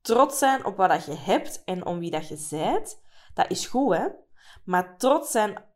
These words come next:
omdat je meer zij of meer hebt dan een ander, en ik doe dat hier tussen aanhalingstekens, hè, <laughs> ehm,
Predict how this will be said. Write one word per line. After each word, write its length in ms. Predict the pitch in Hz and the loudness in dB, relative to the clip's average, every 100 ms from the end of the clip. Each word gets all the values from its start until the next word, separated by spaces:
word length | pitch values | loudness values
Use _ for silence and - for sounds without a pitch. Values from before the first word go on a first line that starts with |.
| - | 0
omdat 360 | 185 175 180 | 2 2 -2
je 100 | 165 | -6
meer 520 | 151 151 165 285 359 | -6 -2 0 0 0
zij 480 | 339 277 285 302 381 - _ _ _ | 2 4 4 2 -2 -6 _ _ _
of 240 | 185 185 | -2 -2
meer 460 | 165 180 190 196 170 - | -4 0 0 -2 -8 -14
hebt 680 | - 247 - - - - _ _ _ 165 | 0 0 0 -8 -14 -14 _ _ _ -2
dan 200 | 170 175 | 4 4
een 100 | 170 | 6
ander, 460 | 147 262 330 349 320 | 4 4 2 2 0
en 160 | 208 | 0
ik 180 | 190 185 | -2 2
doe 100 | 196 | 2
dat 140 | 196 180 | 4 2
hier 180 | 170 | 0
tussen 380 | - 196 170 - | -6 -6 -6 0
aanhalingstekens, 1120 | 160 185 240 269 269 - 277 330 370 427 - - | 4 6 4 2 -4 -2 4 4 6 2 4 -2
hè, 400 | - - - 392 381 494 539 - | 0 -2 6 6 8 4 2 2
<laughs> 600 | - - - - - 214 | -4 -6 -14 -12 6 10
ehm, 280 | 202 202 | 10 8